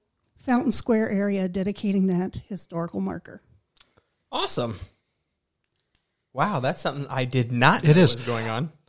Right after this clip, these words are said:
Speaker 3: Donna, are you needing donors, uh, to help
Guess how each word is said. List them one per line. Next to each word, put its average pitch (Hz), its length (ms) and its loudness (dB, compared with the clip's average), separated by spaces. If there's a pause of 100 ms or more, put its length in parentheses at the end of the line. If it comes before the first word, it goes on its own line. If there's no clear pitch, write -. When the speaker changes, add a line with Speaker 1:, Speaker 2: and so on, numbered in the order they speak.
(100)
Speaker 3:
Donna, 170 380 8
are 151 180 6
you 156 180 4
needing 185 640 4 (300)
donors, 120 840 4 (200)
uh, 110 440 2
to 110 120 2
help 123 400 4